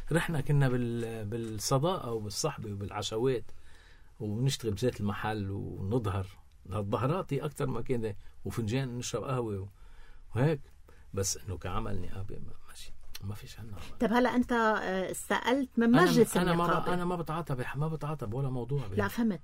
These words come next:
Speaker 2: بس، آه، استقلت من النقابة شيء؟
Speaker 1: أنا ما، لست أمارس واجبات
Speaker 2: مش مختلفين.
Speaker 1: النقابة. ما بمارس واجبات
Speaker 2: مش
Speaker 1: النقابة.
Speaker 2: مختلفين، بس استقلت من النقابة رسميًا، نقابة، مش المجلس النقابة. مجلس النقابة بعرف إنك
Speaker 1: طب
Speaker 2: استقلت.
Speaker 1: هذا شو بيأثر معك أنت؟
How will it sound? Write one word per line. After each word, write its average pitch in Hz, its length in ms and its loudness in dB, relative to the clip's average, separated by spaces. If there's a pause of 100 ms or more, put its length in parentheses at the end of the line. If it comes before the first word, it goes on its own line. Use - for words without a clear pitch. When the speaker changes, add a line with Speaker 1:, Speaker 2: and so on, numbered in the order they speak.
Speaker 2:
بس، - 320 -6
آه، 165 560 -4
استقلت 220 540 2
من 226 160 6
النقابة 220 540 4
شيء؟ - 220 2
Speaker 1:
أنا 160 160 4
ما، 156 200 4
لست 139 340 0
أمارس 123 680 0
واجبات 101 440 0
Speaker 2:
مش - 120 -2
مختلفين. 233 420 8
Speaker 1:
النقابة. 165 180 2
ما 151 60 10
بمارس 170 360 4
واجبات 139 300 4
Speaker 2:
مش 139 60 6
Speaker 1:
النقابة. 240 200 4
Speaker 2:
مختلفين، 262 300 4
بس 190 140 4
استقلت 226 440 2
من 214 160 6
النقابة 196 600 4
رسميًا، 208 520 4
نقابة، 196 680 8
مش 247 180 6
المجلس 214 460 8
النقابة. 190 300 4
مجلس 240 400 6
النقابة 240 420 8
بعرف 269 300 8
إنك 254 220 6
Speaker 1:
طب - 60 -6
Speaker 2:
استقلت. 139 260 6
Speaker 1:
هذا 202 160 8
شو - 160 8
بيأثر 156 420 10
معك 113 260 2
أنت؟ 113 160 -8